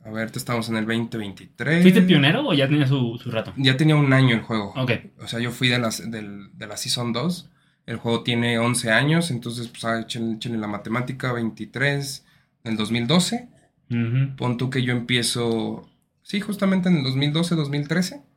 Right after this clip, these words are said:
Speaker 1: Conozco el videojuego por otro amigo y empiezo a jugarlo.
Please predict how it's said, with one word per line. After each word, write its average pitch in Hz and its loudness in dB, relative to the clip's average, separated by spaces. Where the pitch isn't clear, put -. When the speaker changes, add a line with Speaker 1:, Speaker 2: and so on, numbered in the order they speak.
Speaker 1:
Conozco 131 2
el 135 4
videojuego 131 4
por 120 -4
otro 120 -2
amigo 131 4
y 123 0
empiezo 107 -6
a - -12
jugarlo. 147 -2